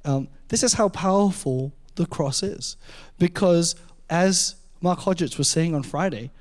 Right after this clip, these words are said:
literally, the odds were stacked up against Jesus. But also, the odds were stacked up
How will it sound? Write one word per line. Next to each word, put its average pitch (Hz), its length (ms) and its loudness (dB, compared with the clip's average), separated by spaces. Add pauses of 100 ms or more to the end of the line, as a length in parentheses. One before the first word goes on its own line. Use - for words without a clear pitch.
(520)
literally, 151 560 -2 (300)
the 170 160 0
odds 180 360 2
were 143 60 0
stacked - 480 -2
up 180 160 -4
against 139 500 -8
Jesus. 156 600 -8 (760)
But 151 140 2
also, 151 600 0 (520)
the - 180 -4
odds 190 300 0
were 165 100 2
stacked - 460 0
up 233 320 0